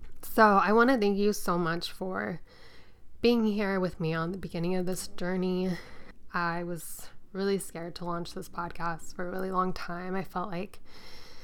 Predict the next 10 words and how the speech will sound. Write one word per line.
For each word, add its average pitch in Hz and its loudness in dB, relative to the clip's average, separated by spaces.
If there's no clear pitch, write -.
it 254 4
had 233 2
to 240 0
be 233 6
so 233 6
perfect, 196 -2
and 170 -2
I 185 0
actually 180 0
saw, 175 4